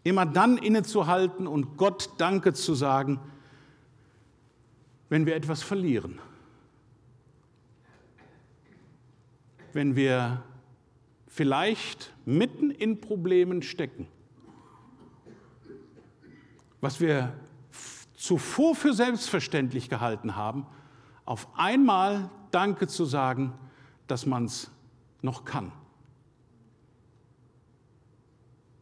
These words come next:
Man macht sich manchmal gar nicht so Gedanken darüber.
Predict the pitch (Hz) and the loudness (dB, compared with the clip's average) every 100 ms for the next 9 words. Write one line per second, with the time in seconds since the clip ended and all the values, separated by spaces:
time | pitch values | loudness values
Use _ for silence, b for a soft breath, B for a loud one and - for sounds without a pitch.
0 | _ _ - 151 165 208 - 220 151 202 | _ _ -4 0 2 0 -2 -2 0 0
1 | 196 190 170 190 185 147 175 156 180 190 | 0 -2 -2 -2 -2 0 0 0 -2 -4
2 | 123 107 92 90 87 | -4 -6 -6 -8 -10